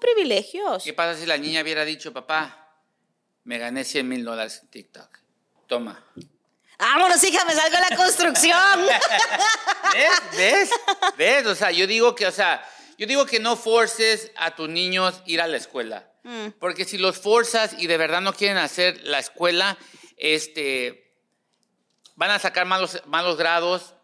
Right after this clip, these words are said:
Speaker 2: y al último, o sea, van a perder el tiempo. Y
Speaker 1: Está
Speaker 2: por e-
Speaker 1: bien, ok, está bien lo que decís, pero, por ejemplo, tendría que ponerse a trabajar. Pero trabajar haciendo TikToks, ¿tú crees que eso es
Speaker 2: Es
Speaker 1: un
Speaker 2: un
Speaker 1: traba-
Speaker 2: trabajo, OnlyFans es un trabajo.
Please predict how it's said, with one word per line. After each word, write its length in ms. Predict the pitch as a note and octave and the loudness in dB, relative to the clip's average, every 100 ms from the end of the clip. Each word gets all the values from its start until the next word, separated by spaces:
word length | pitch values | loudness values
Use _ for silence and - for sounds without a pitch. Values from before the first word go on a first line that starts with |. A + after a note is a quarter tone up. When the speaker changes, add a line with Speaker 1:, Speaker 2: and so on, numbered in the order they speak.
| E3 | _
Speaker 2:
y 100 | D3+ | -4
al 120 | D3+ D#3+ | -2 0
último, 800 | F#3 G3 F#3+ F#3 E3+ D3+ _ _ _ | -2 -2 -2 0 0 -4 _ _ _
o 140 | C#3+ | -6
sea, 340 | C#3+ D#3+ C#3 A#2+ | -2 -2 -2 -2
van 140 | D#3 | -2
a 80 | F3 | -2
perder 220 | F3 D3 D3 | -4 -4 -4
el 100 | A#2+ | -4
tiempo. 420 | D3 C3 A#2 - _ - _ _ | -12 -10 -16 -16 _ -20 _ _
Y 60 | C#4 | -4
Speaker 1:
Está 180 | C#4+ E4 | 0 0
Speaker 2:
por 80 | |
e- 40 | D#4+ | 2
Speaker 1:
bien, 240 | C#4+ A#3 | 2 2
ok, 160 | A3+ D4 - | -2 0 2
está 240 | C4 C4 D4+ | 0 0 0
bien 180 | D4+ | 0
lo 100 | D4 | 0
que 100 | C#4 | 0
decís, 340 | A3+ F#3 F#3 D#3+ | 2 2 2 -4
pero, 340 | - G#3 G#3+ | -2 -2 -2
por 140 | A3+ A3+ | -2 -2
ejemplo, 260 | B3+ C4+ | 0 -2
tendría 360 | C4 A#3 A#3 B3+ | -2 -4 -2 -2
que 100 | B3+ | -4
ponerse 360 | A3 A3 A3 | -6 -4 0
a 80 | A3+ | 0
trabajar. 600 | A3 G3 E3+ E3+ G3 D3 - _ _ | 0 2 0 2 0 0 -6 _ _
Pero 340 | A#3+ A3+ A3+ - | 0 4 2 2
trabajar 500 | A#3+ B3 A#3+ C#4+ E4 | 0 2 2 2 2
haciendo 380 | D#4+ F4 F4 E4+ | 4 4 2 0
TikToks, 560 | E4 - E4 E4+ - | -2 0 2 2 0
¿tú 100 | - | -4
crees 240 | D4+ D#4+ - | -2 -2 0
que 100 | D4 | -2
eso 140 | D4+ | 0
es 80 | C#4+ | -2
Speaker 2:
Es 40 | |
Speaker 1:
un 60 | D4 A#3+ | -2 -4
Speaker 2:
un 80 | |
Speaker 1:
traba- 240 | A#3 A#3 A3+ C#4 B3+ | 0 0 2 0 0
Speaker 2:
trabajo, 180 | D4 G#3+ | 0 2
OnlyFans 760 | G3+ A#3+ C4 - A#3 D4+ D#4+ A#3+ | 2 2 0 -2 -2 0 0 0
es 120 | - | -6
un 100 | A3+ | -6
trabajo. 720 | G#3 F3 E3 D#3+ D#3 B2 A2 | -2 2 2 2 -2 -6 -6